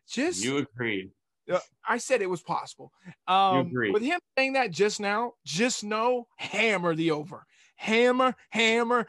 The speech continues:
Speaker 1: hammer. There are gonna be points everywhere in this game because if Ryan's gonna come out here again and say,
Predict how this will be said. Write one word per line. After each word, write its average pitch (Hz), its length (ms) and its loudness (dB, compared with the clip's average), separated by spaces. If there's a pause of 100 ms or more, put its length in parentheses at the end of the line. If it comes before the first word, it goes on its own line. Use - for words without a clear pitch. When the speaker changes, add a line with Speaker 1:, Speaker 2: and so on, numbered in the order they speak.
(120)
Speaker 1:
hammer. 240 400 2
There 196 120 4
are 180 60 2
gonna 196 160 -2
be 185 160 -4
points 214 440 0
everywhere 175 480 0
in 151 120 -8
this - 160 -16
game 143 240 -10
because 160 240 -10
if 147 120 -8
Ryan's 262 360 -2
gonna 285 120 -8
come 208 160 -4
out 208 140 0
here 208 220 2
again 220 580 0 (260)
and 151 140 -8
say, 143 240 -4